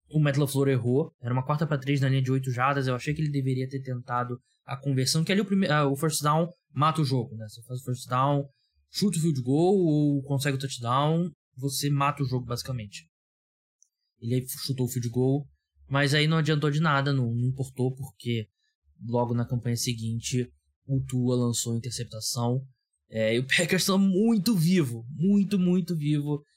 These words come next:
na briga pelos playoffs, mas sobre isso, é,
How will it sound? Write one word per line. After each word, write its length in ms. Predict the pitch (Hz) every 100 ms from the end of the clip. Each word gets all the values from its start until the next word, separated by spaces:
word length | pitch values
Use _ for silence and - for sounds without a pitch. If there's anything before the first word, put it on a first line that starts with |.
| _ _ -
na 160 | 139
briga 360 | 131 127 127 127
pelos 260 | 127 127 -
playoffs, 520 | 123 117 127 131 -
mas 220 | 120 123
sobre 340 | 127 120 117 117
isso, 360 | 113 - 117 - _ _ _ _ _ _ _ -
é, 480 | 110 107 107 101